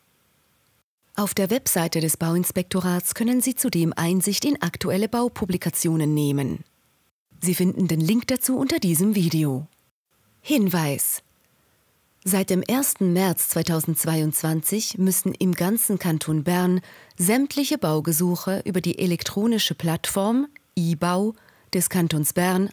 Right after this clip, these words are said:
eingereicht werden. Baugesuche, die in reiner Papierform, nicht in Verbindung mit ibau eingereicht werden, gelten als nicht vollständig und werden wegen formellem Mangel retourniert.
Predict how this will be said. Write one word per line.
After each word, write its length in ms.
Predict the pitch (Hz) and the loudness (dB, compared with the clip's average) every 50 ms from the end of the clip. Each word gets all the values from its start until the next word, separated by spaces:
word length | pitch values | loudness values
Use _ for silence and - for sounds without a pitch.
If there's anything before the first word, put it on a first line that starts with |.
| - | -4
eingereicht 680 | - 254 240 220 185 180 165 160 160 151 147 - - - | -2 0 2 2 2 2 0 0 0 0 0 -2 -2 -2
werden. 440 | 160 147 147 143 139 135 110 - - _ _ _ _ _ _ _ _ _ _ _ _ _ _ _ _ _ _ _ _ _ _ _ _ _ _ _ _ _ _ _ _ _ _ _ _ _ _ _ - | -2 0 0 0 -2 -4 -6 -6 -10 _ _ _ _ _ _ _ _ _ _ _ _ _ _ _ _ _ _ _ _ _ _ _ _ _ _ _ _ _ _ _ _ _ _ _ _ _ _ _ -2
Baugesuche, 760 | 208 208 240 262 220 220 180 165 185 180 165 151 - 175 165 | 0 2 2 2 2 2 0 2 2 0 0 0 0 -2 -2
die 140 | - 180 180 | 0 0 0
in 120 | 190 180 | 0 0
reiner 360 | 175 165 180 196 226 233 220 208 | 2 2 2 2 2 2 0 0
Papierform, 960 | - 165 160 - - 208 240 254 254 - - 190 160 139 131 127 170 - - - _ - | 0 -2 -4 -2 -2 0 0 0 0 -2 -2 -2 -2 -2 -2 -4 -6 -8 -10 -14 _ -2
nicht 400 | 165 180 208 247 247 - - - | 0 2 2 2 0 -2 -2 -2
in 120 | - 175 | -2 0
Verbindung 540 | - 180 156 - 202 220 220 185 165 156 156 | 0 0 0 0 2 2 2 2 2 0 0
mit 160 | 151 147 - - - | 0 -2 -6 -6 -4
ibau 540 | 175 170 175 160 180 175 185 208 226 226 - _ - | -2 -2 0 0 0 0 0 0 -2 -4 -8 _ -6
eingereicht 720 | 160 175 151 156 165 175 180 165 185 185 196 - - 185 | -4 -2 -2 -2 0 0 0 0 0 -2 -2 -2 -4 -2
werden, 420 | 202 202 202 208 196 220 226 220 - - _ _ _ _ _ _ - | -2 0 0 0 0 0 -2 -2 -4 -10 _ _ _ _ _ _ -2
gelten 340 | 233 240 254 247 - 277 - | 0 0 0 2 0 -2 0
als 280 | - 185 170 - - | 0 0 0 0 2
nicht 280 | 180 196 240 - - - | 2 0 0 0 -4 -6
vollständig 880 | - - - 185 170 160 - - - 160 156 165 156 175 214 214 - - - - - - _ - - | -6 -4 -2 0 0 0 -2 -2 -2 0 0 0 0 0 0 -2 -4 -8 -10 -20 -20 -20 _ -8 -4
und 200 | - 233 220 214 | -2 -2 0 2
werden 360 | 208 214 214 220 240 233 208 | 2 2 2 2 2 0 2
wegen 320 | 202 233 233 226 254 254 240 | 2 2 2 2 2 0 0
formellem 560 | - 277 262 240 185 165 170 165 160 160 156 | 2 0 2 2 2 4 2 2 2 2 2
Mangel 420 | 151 151 151 160 170 185 202 208 214 226 | 2 2 2 2 2 2 0 0 -2 -2
retourniert. 840 | 208 233 226 - 254 247 240 247 220 165 147 107 - - - - | -2 -2 0 0 0 2 2 4 4 2 2 0 -4 -8 -12 -12